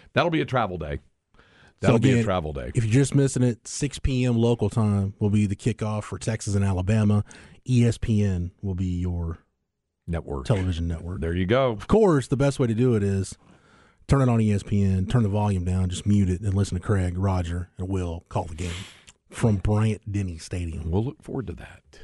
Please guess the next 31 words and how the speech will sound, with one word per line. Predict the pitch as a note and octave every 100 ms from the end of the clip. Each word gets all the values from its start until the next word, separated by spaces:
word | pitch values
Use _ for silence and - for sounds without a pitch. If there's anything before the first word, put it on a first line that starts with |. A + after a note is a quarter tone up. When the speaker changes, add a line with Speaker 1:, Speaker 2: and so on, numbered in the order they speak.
| - -
Speaker 1:
That'll | E2+
be | E2+ D#2
another | D#2 C2+
one | C#2
to | D2
check | - - -
off | - -
the | -
list. | B1 B1+ - - -
Speaker 2:
Speaking | E3 F3+
of |
Bryant-Denny | C#3+ D#3 C3 C#3
Stadium, | A2 C3 B2 A2+ G#2
the, | A2 A2
uh, | G#2+ G#2+ G#2+
the | G2+
note, | A#2 D3 A2
I, | A2+ -
I | C3+
didn't | E3 C3
know | C#3
this | C3+ A#2+
announcement | A#2 B2+ B2+ G#2
was | -
coming | A#2 G2
down. | A2+ A2+ G2+
The |
Notebook's | G2+ A#2+ B2 A2 G2+
gonna | - G2+
have | G2 G2 F#2
some | F#2 F#2